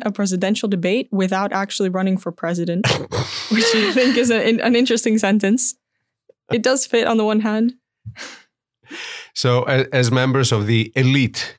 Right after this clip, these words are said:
Speaker 2: class of twenty-two, and why do I say elite? Because there's ever going to be only one, right? Can you talk about your future plans? I mean, how well equipped do you feel for what lies ahead?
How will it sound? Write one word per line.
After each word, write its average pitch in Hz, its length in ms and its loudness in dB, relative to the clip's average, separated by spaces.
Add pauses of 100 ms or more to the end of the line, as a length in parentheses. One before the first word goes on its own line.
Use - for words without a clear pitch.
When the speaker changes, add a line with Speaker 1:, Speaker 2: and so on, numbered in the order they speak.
Speaker 2:
class 101 320 0
of 98 100 -2
twenty-two, 87 680 -2 (400)
and 90 120 -6
why 90 200 -2
do 90 160 -2
I 85 100 -2
say 85 200 -4
elite? 87 240 -4
Because 92 320 -2
there's 95 240 -2 (120)
ever 104 280 -2
going 98 240 0
to 104 80 -2
be 95 120 0
only 95 240 0
one, 90 560 -2 (540)
right? 85 280 -2 (800)
Can 160 140 0
you 180 120 0
talk 135 240 -2
about 127 260 0
your 101 140 0
future 123 360 -2
plans? 127 460 -2
I 98 60 -2
mean, 82 260 -2
how 110 220 0
well 98 400 0
equipped - 760 -4
do 95 120 -4
you 87 160 -4
feel 82 420 -4
for 85 240 -6
what 80 240 -6
lies - 240 -10
ahead? - 300 -10